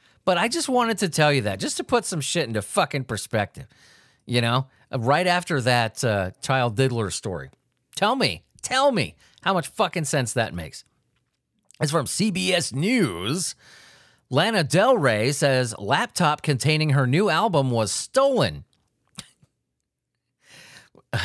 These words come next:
So, wait a minute. Okay, wait, let me read this before I assume anything.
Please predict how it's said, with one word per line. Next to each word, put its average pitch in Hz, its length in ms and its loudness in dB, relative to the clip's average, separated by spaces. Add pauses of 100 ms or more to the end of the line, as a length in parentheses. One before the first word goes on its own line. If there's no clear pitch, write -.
(1400)
So, 160 640 2 (200)
wait 143 180 2
a 123 40 2
minute. 101 280 -2 (240)
Okay, 147 200 2
wait, 139 180 2
let 208 100 2
me 302 80 0
read 160 220 0
this 117 160 0
before 131 340 0
I 110 120 2
assume 104 380 -2
anything. 90 420 -6